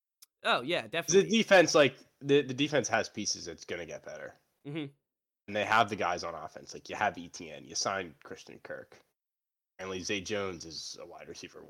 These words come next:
Speaker 2: one all of a sudden.
Speaker 1: Yeah, and this is what
Speaker 2: But
Speaker 1: you wanna see.
Speaker 2: <clears throat>
Speaker 1: As you, it's, this is what you wanna see, is just continuing games like this.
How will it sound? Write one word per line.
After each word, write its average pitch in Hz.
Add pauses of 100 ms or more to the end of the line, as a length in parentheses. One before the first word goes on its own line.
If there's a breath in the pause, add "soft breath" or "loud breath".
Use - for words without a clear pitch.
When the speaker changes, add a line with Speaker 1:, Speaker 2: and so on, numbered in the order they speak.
Speaker 2:
one - (200)
all -
of -
a -
sudden. - (960)
Speaker 1:
Yeah, 277
and 175
this 214
is -
what 214
Speaker 2:
But -
Speaker 1:
you 214
wanna 196
see. - (120)
Speaker 2:
<clears throat> -
Speaker 1:
As 156
you, 143
it's, 165
this -
is 147
what -
you 165
wanna 147
see, 143
is 120
just - (320)
continuing 180
games 151
like 147
this. 120